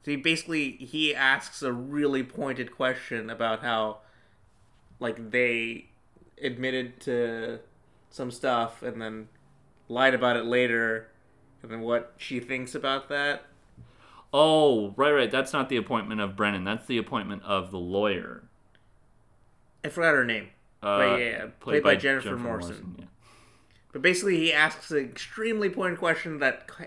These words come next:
Speaker 1: catches them in this lie, basically. She doesn't have an answer to it. And then right after that, that's when we see the scene with, uh, the C I A breaking into the Senate's secret room there.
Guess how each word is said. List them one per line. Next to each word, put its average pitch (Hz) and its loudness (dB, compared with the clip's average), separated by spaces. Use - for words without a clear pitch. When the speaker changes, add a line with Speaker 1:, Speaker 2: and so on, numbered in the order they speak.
Speaker 1:
catches 160 0
them 139 -2
in 127 -4
this 117 -4
lie, 117 4
basically. 110 -4
She - -2
doesn't 156 4
have 143 2
an 120 0
answer 127 0
to 113 0
it. 107 -4
And 120 -8
then 113 -8
right 131 4
after 139 2
that, 117 2
that's 120 -6
when 113 -10
we 117 -8
see 123 -8
the 113 -8
scene 107 -10
with, 107 -8
uh, 113 -8
the 127 -10
C 131 -2
I 127 4
A 120 4
breaking 127 -4
into 120 -4
the 117 -4
Senate's 120 -2
secret 117 -8
room 110 -8
there. - -12